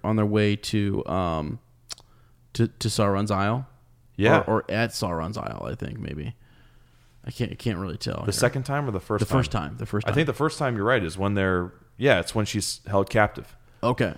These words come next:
Speaker 1: Oh, okay.
Speaker 2: She's held captive, and she, you know, he's sitting there with her.
Speaker 1: Gotcha.
Speaker 2: Um, yeah, and he even allows her to ride upon him like a horse, which is
Speaker 1: Mm-hmm.
Speaker 2: a big deal for him 'cause he's, he's a big deal. He's not just a normal
Speaker 1: No.
Speaker 2: beast. He's,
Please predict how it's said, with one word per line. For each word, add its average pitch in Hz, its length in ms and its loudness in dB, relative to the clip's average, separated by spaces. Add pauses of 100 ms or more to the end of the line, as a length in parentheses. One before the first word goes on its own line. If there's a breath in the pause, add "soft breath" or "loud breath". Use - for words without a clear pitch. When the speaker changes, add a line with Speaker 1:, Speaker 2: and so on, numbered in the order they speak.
Speaker 1:
Oh, 110 120 -2
okay. 104 180 -4
Speaker 2:
She's 104 160 -6
held 113 200 2
captive, 101 460 2
and 95 200 0
she, 90 600 -4
you 101 100 -2
know, 92 100 0
he's 95 240 -2
sitting 101 260 0
there 92 140 2
with 95 240 2
her. 92 260 2 (420 soft breath)
Speaker 1:
Gotcha. 110 360 -4 (220)
Speaker 2:
Um, 85 340 0
yeah, 101 260 4 (320 loud breath)
and 98 580 2
he - 200 -10
even 123 560 0
allows 98 680 0 (320)
her 104 280 0
to - 180 -4
ride 92 460 2
upon 90 340 -2
him 87 100 -2
like 85 220 -2
a - 40 -12
horse, - 440 -6 (580)
which - 140 -4
is 104 100 2
Speaker 1:
Mm-hmm. 107 100 4
Speaker 2:
a - 20 2
big 101 160 2
deal 113 200 6
for 101 140 -2
him 85 100 -2
'cause - 180 -8
he's, 117 400 -4
he's 139 240 4
a 113 40 0
big 107 200 4
deal. 98 200 4
He's 90 160 0
not 113 100 2
just - 180 -6
a 101 60 0
normal 98 680 4
Speaker 1:
No. 101 500 6
Speaker 2:
beast. - 600 0
He's, 95 360 -2